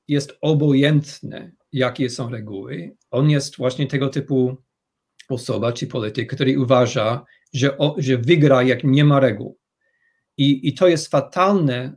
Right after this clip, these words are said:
dla, dla amerykańskiej mocy. Więc ci, więc jest, jest przykład tego. Są ludzie na lewicy amerykańskiej,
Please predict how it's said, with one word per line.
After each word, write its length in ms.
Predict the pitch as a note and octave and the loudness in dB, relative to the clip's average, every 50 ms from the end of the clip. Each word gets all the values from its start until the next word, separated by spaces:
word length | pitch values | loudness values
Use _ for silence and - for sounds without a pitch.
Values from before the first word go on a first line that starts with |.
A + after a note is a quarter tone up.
| _ _ | _ _
dla, 480 | - D3 C3 B2 B2 B2 B2+ - - - _ _ _ | -6 -2 0 0 0 0 -2 -4 -8 -14 _ _ _
dla 480 | - C#3+ - E3 - D3 C3+ C3 C3 - | -16 -14 -12 -10 -6 -2 0 0 0 0
amerykańskiej 840 | D3 C3+ C3 C3+ C3+ - D3+ C#3 C3+ C3 - - C#3 B2+ A#2+ - - | 0 0 0 -2 -2 -2 0 0 0 -2 -2 -2 -4 -4 -4 -4 -6
mocy. 560 | C#3+ B2 A2+ G#2 G#2 - - - - - - _ _ _ _ _ _ _ _ _ _ _ - | -6 -4 -4 -6 -6 -10 -12 -14 -14 -16 -20 _ _ _ _ _ _ _ _ _ _ _ -2
Więc 180 | C#3 C3 - - | -2 -2 -2 -4
ci, 400 | - - - G3+ G3+ F3+ - - | -8 -4 0 0 0 0 -2 -2
więc 280 | D#3+ D3 C#3+ C#3+ D3 - | 0 2 2 2 0 -2
jest, 440 | D#3 D#3+ F3 F3 F3+ - - - | 0 0 0 0 0 -4 -14 -12
jest 320 | - - D#3+ D3+ D#3 - - - _ - _ - - - C#4 - _ _ _ _ _ _ _ _ _ - - | -6 -6 -6 -6 -6 -12 -18 -20 _ -20 _ -20 -20 -20 -20 -20 _ _ _ _ _ _ _ _ _ -20 -16
przykład 460 | D3+ - - D3+ - - A#2+ A#2 - | -8 -4 -4 -4 -2 -4 -6 -6 -8
tego. 360 | - - A#2 A#2 C3 C#3+ D3 _ _ _ _ _ _ _ _ | -12 -10 -10 -10 -10 -12 -14 _ _ _ _ _ _ _ _
Są 400 | - - - - F#3+ G3 G#3 G3+ | -16 -12 -6 0 2 2 4 4
ludzie 280 | F#3 G3+ F#3 D3+ E3+ D#3 | 4 2 2 2 2 4
na 140 | D3+ D3 C3+ | 4 4 4
lewicy 560 | C3+ C3+ B2+ B2 D#3 G3+ G3+ - - C3+ A#2+ | 4 4 2 2 2 0 -2 -2 -4 -4 -4
amerykańskiej, 1000 | A#2+ A2+ A2 A#2 - - A#2 A#2+ C3 D3 - - - - - C#3 F#3 G3 - _ | -4 -4 -6 -6 -8 -10 -12 -12 -12 -14 -16 -16 -14 -10 -8 -8 -8 -8 -10 _